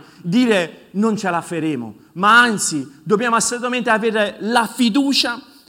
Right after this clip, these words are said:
che la parola di Dio ci sostiene e ci porta avanti continuamente. In un'intervista che questo giovane atleta aveva dato a dei giornalisti, le avevano chiesto, le avevano fatto la domanda:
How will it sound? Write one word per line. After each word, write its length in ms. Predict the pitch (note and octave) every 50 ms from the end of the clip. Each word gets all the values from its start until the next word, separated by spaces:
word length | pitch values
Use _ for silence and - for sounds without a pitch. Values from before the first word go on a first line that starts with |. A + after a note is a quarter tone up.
| _
che 140 | _ - A#3
la 160 | G#3+ G#3 G3+
parola 360 | G#3 - B3 A#3 B3 C4 B3 A#3
di 160 | F#3+ A3+ G3+
Dio 200 | F#3 A#3+ A#3+ G#3+
ci 160 | - A3 G#3+
sostiene 1000 | - - G3 F#3 - - - - A3 B3 B3 B3 A#3+ A#3 A#3 A3 - - - - _
e 160 | - A3 F#3
ci 160 | - A3 G#3+
porta 340 | - - A3 A3 A3 - G3+
avanti 720 | G3 F#3 G3+ G#3 G#3 G3 - - G#3 G3+ F#3 - - - -
continuamente. 960 | - F#3+ F#3 E3+ F3 F#3+ F3+ E3 D#3 D3 C#3 C3 A#2 G2+ - D3+ C3 A#2+ - _ _ _ _ _ _
In 120 | G#3 A3
un'intervista 880 | A#3+ A#3 A3+ A3+ A3 F#3+ A#3 G#3 F#3 F#3+ A3+ B3+ A#3 - - A#3 G3 G3
che 380 | - F#3+ F3+ F3 E3+ E3+ - _ - - - _ _ _ _ _ - _ _ - _ -
questo 320 | - F3+ - - F#3 E3
giovane 280 | C3 C#3 G#3+ G#3 G3+ F#3
atleta 380 | F3 F3 - F3 F#3+ F3+ E3+ E3
aveva 240 | D3+ D3+ D3+ D3
dato 400 | C#3 E3 F3+ E3+ D#3 E3+ D3+ C#3 - - - -
a 140 | - D#3
dei 120 | D3+ D#3+ D3+
giornalisti, 880 | C3 D#3+ D#3+ D3+ D#3 D#3 D#3 E3+ F#3 - - - G#3 G3+ F#3+ F#3 - - _ _ _ _ _ _ _ _ _ _ _ _ _ _ _ _ _ _ _ _ _ _ _ _ _ _ _ _ _ _
le 140 | - D#3 F#3
avevano 560 | F#3+ F#3+ F#3 F3+ F3+ F3 E3+ E3+ E3 - -
chiesto, 400 | - A3+ G#3+ F3 - - - F3
le 80 | D3 D#3
avevano 200 | E3 E3 E3 -
fatto 220 | F#3+ F3+ - G3
la 100 | F3+ F3 D#3+
domanda: 720 | E3+ E3+ D#3+ D3 C3+ B2 A#2+ B2 A#2+ A#2 A2+ - -